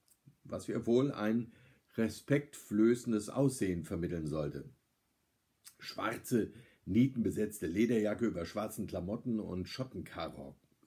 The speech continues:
War ständig mit ihrem Smartphone beschäftigt. Manchmal meinte Bodo ein gemurmeltes „Scheiße, Scheiße, Scheiße“ zu hören. Im vorderen Teil erblickte Bodo eine Gruppe Berufsjugendlicher,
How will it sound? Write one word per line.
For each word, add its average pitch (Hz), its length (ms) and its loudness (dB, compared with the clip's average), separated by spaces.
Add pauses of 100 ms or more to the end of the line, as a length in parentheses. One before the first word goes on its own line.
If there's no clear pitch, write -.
(1300)
War 113 100 -2
ständig 180 320 2
mit 165 160 2
ihrem 139 240 2
Smartphone 131 560 -4
beschäftigt. 71 720 -12 (640)
Manchmal 139 440 4 (280)
meinte 123 300 2
Bodo 123 400 2
ein 107 500 -2
gemurmeltes 117 800 4 (240)
„Scheiße, 117 540 -10
Scheiße, - 460 -12
Scheiße“ - 560 -12
zu 85 220 -10
hören. 76 360 -12 (1700)
Im 92 140 -6
vorderen 151 440 4
Teil 101 420 0
erblickte 127 460 -2
Bodo 120 340 2
eine 113 260 0
Gruppe 117 300 0
Berufsjugendlicher, 80 1120 2